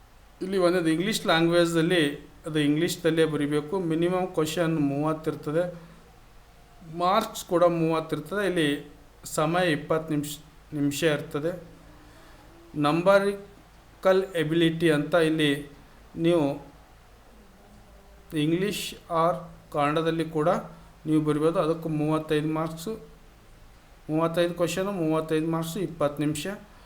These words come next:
ಅದೇ ರೀತಿ ರೀಸನಿಂಗ್ ಎಬಿಲಿಟಿ, ಮೂವತ್ತೈದು ಮಾರ್ಕ್ಸ್ ಕ್ವಶನ್ಸು, ಮೂವತ್ತೈದು ಮಾರ್ಕ್ಸು, ಟ್ವೆಂಟಿ ಮಿನಿಟ್ಸ್. ಟೋಟಲ್ ಕ್ವಶನ್ಸ್, ಹಂಡ್ರೆಡ್ ಕ್ವಶನ್ಸ್, ಹಂಡ್ರೆಡ್ ಮಾರ್ಕ್ಸ್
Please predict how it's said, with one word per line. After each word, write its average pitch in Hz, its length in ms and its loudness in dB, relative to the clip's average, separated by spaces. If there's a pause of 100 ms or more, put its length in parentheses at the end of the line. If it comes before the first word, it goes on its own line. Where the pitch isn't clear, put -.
(260)
ಅದೇ 156 240 2
ರೀತಿ 160 540 0 (340)
ರೀಸನಿಂಗ್ 160 880 0
ಎಬಿಲಿಟಿ, 165 720 0 (1120)
ಮೂವತ್ತೈದು 160 600 0
ಮಾರ್ಕ್ಸ್ 160 540 -6 (260)
ಕ್ವಶನ್ಸು, 180 520 -4
ಮೂವತ್ತೈದು 156 600 -2
ಮಾರ್ಕ್ಸು, 160 380 -6
ಟ್ವೆಂಟಿ 147 420 -6
ಮಿನಿಟ್ಸ್. 135 280 -4 (420)
ಟೋಟಲ್ 196 440 4
ಕ್ವಶನ್ಸ್, 170 680 0 (880)
ಹಂಡ್ರೆಡ್ 165 460 0
ಕ್ವಶನ್ಸ್, 202 840 -4 (1400)
ಹಂಡ್ರೆಡ್ 165 420 0
ಮಾರ್ಕ್ಸ್ 180 520 -2